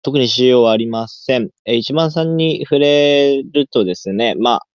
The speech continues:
ネタなのかなっていう風には思ってます。特に印象もないですね。色付けも特にできません。で、えー、僕は二、二番目になっ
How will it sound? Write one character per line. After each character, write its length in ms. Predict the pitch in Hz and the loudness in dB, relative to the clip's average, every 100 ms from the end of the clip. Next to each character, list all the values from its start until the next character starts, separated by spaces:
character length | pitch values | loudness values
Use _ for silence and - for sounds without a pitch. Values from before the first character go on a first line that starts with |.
| - | -4
ネ 200 | 123 110 | -4 0
タ 180 | 123 | 0
な 120 | 131 135 | 2 0
の 140 | 123 | -2
か 180 | - 101 | -2 -2
な 120 | 120 | -2
っ 40 | 123 _ | -6 _
て 100 | 135 | 0
い 20 | |
う 40 | |
風 140 | 135 156 | 2 2
に 140 | 131 | 2
は 80 | 104 | 0
思 160 | 92 110 | 0 -4
っ 20 | |
て 260 | _ 110 | _ -6
ま 200 | 98 107 | -2 -4
す。 240 | 107 110 - _ - - | -2 -6 -6 _ -20 -10
特 200 | - 156 | -2 -2
に 280 | 139 117 113 | 0 0 2
印 180 | 117 - | 0 0
象 180 | 127 127 | 0 2
も 240 | 135 - _ _ - - - - _ _ - | 0 -2 _ _ -20 -20 -20 -20 _ _ -4
な 120 | 123 | -2
い 80 | 147 | -2
で 60 | |
す 120 | - | -2
ね。 220 | 110 110 110 | -2 -4 -2
色 220 | 123 120 | 0 2
付 160 | 120 131 | 2 0
け 40 | |
も 100 | 135 | 0
特 160 | 131 147 | 0 2
に 100 | 117 | 2
で 100 | 104 | 0
き 100 | 113 | -2
ま 100 | 120 | -4
せ 140 | 127 | -2
ん。 240 | 120 - 120 | -6 -4 0
で、 200 | 120 117 | 2 2
え 160 | 117 120 | 0 0
ー、 20 | |
僕 200 | 123 - | 0 0
は 80 | 156 | 2
二、 180 | 156 170 | 4 4
二 160 | 190 | 4
番 160 | 208 214 | 4 2
目 80 | |
に 40 | |
な 60 | |
っ 20 | 147 | 0